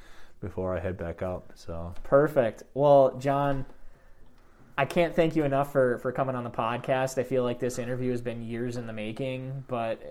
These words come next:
Speaker 2: I mean, it's also just awesome to be able to sit down with you for an hour and talk, and it's not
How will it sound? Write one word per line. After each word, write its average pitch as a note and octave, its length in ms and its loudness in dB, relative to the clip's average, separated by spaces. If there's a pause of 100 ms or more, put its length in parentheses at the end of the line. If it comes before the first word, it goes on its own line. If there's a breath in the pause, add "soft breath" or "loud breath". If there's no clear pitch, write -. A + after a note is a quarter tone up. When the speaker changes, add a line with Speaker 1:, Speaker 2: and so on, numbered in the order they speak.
(160)
Speaker 2:
I G#2+ 60 -12
mean, A2+ 460 -6 (180)
it's A#2+ 160 -4
also B2+ 240 0
just B2 240 -4
awesome A#2 360 -2
to A#2+ 260 -4
be A#2 240 -4
able A#2 140 -6
to A#2+ 100 -6
sit A#2+ 180 -4
down A2 260 -6
with A#2 160 -10
you A#2+ 140 -2
for A#2+ 220 -8
an A2 60 -8
hour A2+ 360 -4
and G#2+ 180 -8
talk, A2+ 480 -6
and A#2 140 -4
it's G#2+ 160 -8
not G#2+ 400 -6